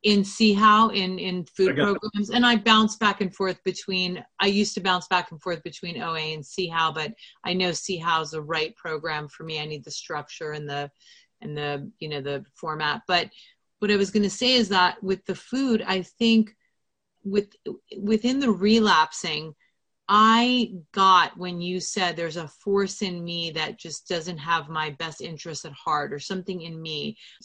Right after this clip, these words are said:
Speaker 1: I want recovery. But what happens?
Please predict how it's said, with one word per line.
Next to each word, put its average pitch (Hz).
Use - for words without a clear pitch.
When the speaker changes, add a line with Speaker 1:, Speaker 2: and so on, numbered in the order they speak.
Speaker 1:
I 233
want 175
recovery. 180
But 226
what 285
happens? 294